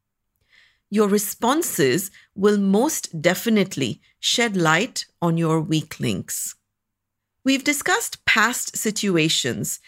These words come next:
and given you the opportunity to think through your behaviors in them so far. Now let's shift our attention to people. Did you know your weak link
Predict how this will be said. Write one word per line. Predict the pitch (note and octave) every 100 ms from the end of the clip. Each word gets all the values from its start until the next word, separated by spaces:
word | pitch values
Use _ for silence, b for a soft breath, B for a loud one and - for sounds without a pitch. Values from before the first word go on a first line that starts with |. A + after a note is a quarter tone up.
| B -
and | G3 G3+
given | G#3+ A3 C#4+
you | C#4 B3
the | A3+ G#3+
opportunity | F3+ G3+ G3 - A3 G#3 D3+ E3+
to | G#3 -
think | G#3 - A#3 C#4 -
through | A#3+ A#3
your | G#3+ F#3 F3+ G#3
behaviors | G#3 F#3+ F3 E3+ F#3 F3+ F#3+
in | F3 E3
them | E3 E3
so | - D3+
far. | D3+ - E2 - - B B B B B -
Now | B3+ C#4
let's | C4+ F#4 - - -
shift | - D4 D4
our | C4+ A#3+
attention | G#3 A3 G3 G3 G#3
to | G3+
people. | F#3+ - A3 A3 B2 - - b b b b _
Did | C#4 D4
you | A#4 G#4
know | G#3+ E3 C#3 A3+ -
your | G3 F#3+
weak | F3+ A#3+ C4 -
link | E3 D3+ F#3+ -